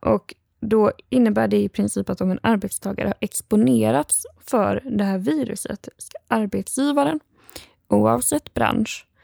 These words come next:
anmäla det till Arbetsmiljöverket. Men då undrar man ju lite, vad betyder exponerat?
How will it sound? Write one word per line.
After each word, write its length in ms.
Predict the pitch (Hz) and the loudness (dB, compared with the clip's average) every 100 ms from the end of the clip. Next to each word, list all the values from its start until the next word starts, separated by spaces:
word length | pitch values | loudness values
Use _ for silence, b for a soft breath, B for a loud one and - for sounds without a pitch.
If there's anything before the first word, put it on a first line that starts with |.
| _ _ _ _ | _ _ _ _
anmäla 680 | 226 220 208 190 190 214 254 - _ | 2 4 4 2 0 0 -2 -4 _
det 180 | 220 - | -8 -8
till 220 | - 208 | -8 -4
Arbetsmiljöverket. 1300 | 208 208 196 - 202 196 233 240 294 277 - - - b b b _ | -4 -4 -8 -4 -4 0 0 2 0 -2 -10 -12 -14 b b b _
Men 160 | 226 | 2
då 80 | 240 | 4
undrar 380 | 294 349 285 214 | 2 2 2 2
man 200 | 208 208 | 2 2
ju 100 | 208 | 2
lite, 340 | 214 - 208 - | 0 0 -4 -2
vad 140 | 220 | -2
betyder 480 | 233 - 247 196 - | -2 0 0 0 -4
exponerat? 1160 | - - - - 233 240 269 269 320 - - - | -4 -6 -6 -2 2 2 2 -2 -2 -4 -12 -18